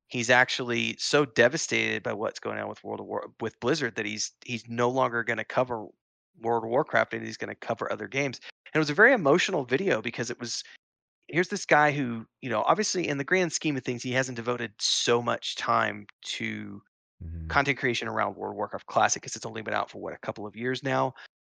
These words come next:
Speaker 1: But at the same time, to have the thing that you were most passionate about suddenly be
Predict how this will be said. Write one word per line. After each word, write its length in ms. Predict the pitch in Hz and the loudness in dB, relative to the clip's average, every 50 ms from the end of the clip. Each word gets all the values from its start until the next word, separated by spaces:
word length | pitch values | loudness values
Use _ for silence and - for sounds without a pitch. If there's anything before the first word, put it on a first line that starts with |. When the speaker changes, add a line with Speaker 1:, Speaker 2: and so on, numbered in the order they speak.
| _ _ | _ _
Speaker 1:
But 80 | 135 135 | 0 0
at 80 | 135 - | 0 -2
the 80 | - | -2
same 280 | - - - 147 135 127 | 0 4 4 4 4 2
time, 440 | - - 156 147 143 135 120 120 113 - _ _ _ _ _ | 2 4 6 6 6 6 4 2 -4 -12 _ _ _ _ _
to 100 | - 139 | 0 2
have 300 | 127 135 156 180 196 175 | 4 6 6 6 6 6
the 80 | 170 170 | 2 -4
thing 600 | - - _ 147 139 139 139 139 139 139 131 131 _ _ _ _ _ | -4 -2 _ 4 4 4 4 2 -2 -4 -8 -10 _ _ _ _ _
that 120 | - - 139 | -6 -4 -2
you 80 | 127 117 | -2 -2
were 80 | 113 113 | -2 0
most 400 | 113 113 120 143 156 - - - | 2 4 4 4 4 2 -2 0
passionate 480 | - 131 120 123 127 - - 117 113 110 | 4 6 6 6 4 2 -4 -4 -6 -4
about 360 | 98 110 107 107 104 104 - | 0 4 4 4 4 2 0
suddenly 360 | - - - 139 151 147 123 | -2 -2 -2 0 -2 -6 -6
be 200 | 110 113 107 | -8 -10 -12